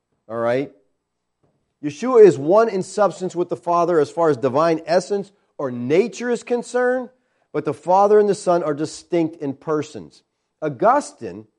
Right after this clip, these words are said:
back in the third century, put it this way. He said, "Listen to the Son himself. 'I and the Father are one.' He did not say, 'I am the Father,' or 'I and the Father are one person.' But when he says, 'I and the Father are one,'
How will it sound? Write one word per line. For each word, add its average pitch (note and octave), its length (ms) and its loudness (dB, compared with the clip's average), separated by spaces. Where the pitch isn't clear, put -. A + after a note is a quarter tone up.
back F#3 240 4
in F3+ 80 -2
the F3 80 0
third F3+ 320 -2
century, C#3+ 400 -6
put D#3 200 -8
it C#3+ 120 -10
this C#3 260 -8
way. F2 160 -16
He E3 100 -6
said, D#3+ 200 -4
"Listen C#4+ 380 0
to C4+ 80 -6
the A#3+ 120 -4
Son G#3 280 0
himself. D3+ 600 -4
'I F3+ 260 -2
and G#3 120 -6
the G3+ 80 -6
Father E3+ 380 0
are D3+ 120 2
one.' A#2 360 -6
He D#3+ 120 -8
did F#3+ 160 -6
not A#3 320 -2
say, D#3 460 0
'I B2 300 -12
am D#3+ 240 -8
the F#3 80 -6
Father,' G#3+ 460 -6
or C3+ 280 0
'I C#3+ 280 -2
and D#3+ 160 -4
the F3 60 -4
Father D3 500 -2
are C#3 160 -4
one D#3 260 -2
person.' A3 520 -8
But C#3+ 80 -8
when A3 220 4
he C4+ 80 -2
says, G#3+ 360 0
'I G3+ 220 -2
and G3+ 140 -2
the E3+ 80 0
Father F3+ 380 0
are B2 200 -2
one,' D3+ 560 -2